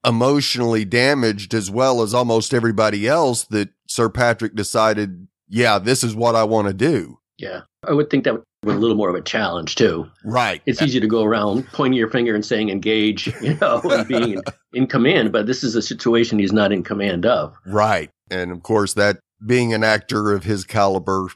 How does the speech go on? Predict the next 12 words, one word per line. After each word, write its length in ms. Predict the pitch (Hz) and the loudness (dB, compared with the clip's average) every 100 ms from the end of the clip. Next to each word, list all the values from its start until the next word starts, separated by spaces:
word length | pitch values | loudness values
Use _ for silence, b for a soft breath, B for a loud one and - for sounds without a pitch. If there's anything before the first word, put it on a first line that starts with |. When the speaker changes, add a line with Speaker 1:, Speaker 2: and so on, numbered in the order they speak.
| - | -10
Speaker 1:
yes, 440 | 104 107 82 - | -2 0 0 -4
I 140 | - | -6
think 240 | 92 98 90 | -4 -6 -6
he 140 | 98 | -6
would 320 | 90 92 85 - _ - | -4 -6 -6 -16 _ -8
much 320 | 110 123 107 | -2 0 2
rather 300 | 117 110 101 | 0 2 0
have 260 | 98 104 98 | 2 0 0
something 420 | - 104 98 95 | -2 -2 -2 -4
more 220 | 95 98 | -2 -2
challenging 840 | 92 - 107 104 95 90 92 87 85 | -2 0 2 2 0 -4 -6 -6 -6
than 380 | 92 90 90 | -4 -4 -4